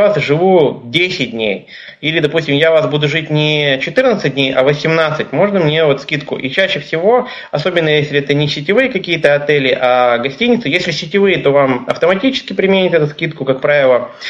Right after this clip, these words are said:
Если это частные гостиницы, то с ними нужно поговорить, и вам,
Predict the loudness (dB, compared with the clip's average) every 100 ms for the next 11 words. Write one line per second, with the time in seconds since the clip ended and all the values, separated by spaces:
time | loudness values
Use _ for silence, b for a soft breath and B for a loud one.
0 | B B 0 2 2 0 -2 0 2 2
1 | 2 2 0 0 -2 0 0 0 0 0
2 | 0 0 -2 -2 2 2 2 0 0 2
3 | 2 2 0 0 2 2 0